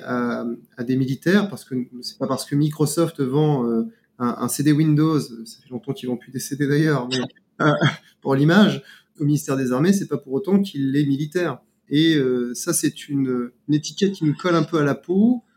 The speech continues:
On en est fier d'un côté, mais c'est un frein également au développement de business et, euh, à l'accès à certains fonds. On pourra traiter ce problème-là après. Mais,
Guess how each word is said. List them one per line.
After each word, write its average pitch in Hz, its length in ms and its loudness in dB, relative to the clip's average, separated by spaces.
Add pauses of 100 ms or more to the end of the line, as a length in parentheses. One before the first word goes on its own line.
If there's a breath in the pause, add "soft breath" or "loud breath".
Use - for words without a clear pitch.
(100)
On 147 100 6
en 151 120 8
est 151 80 4
fier 190 260 4
d'un 165 120 4
côté, 214 720 2
mais 165 260 4
c'est 196 260 -2
un 156 100 0
frein 202 260 -2
également 175 300 2
au 190 40 4
développement 156 400 0
de 147 80 4
business 147 720 0
et, 151 440 0
euh, 127 220 -4
à 135 80 -4
l'accès 143 320 0
à 165 80 2
certains 156 340 -6
fonds. 147 180 -12
On 123 60 -8
pourra 170 260 -6
traiter 147 280 -10
ce - 80 -8
problème-là 131 380 -6
après. 151 320 -6 (460 loud breath)
Mais, 156 260 2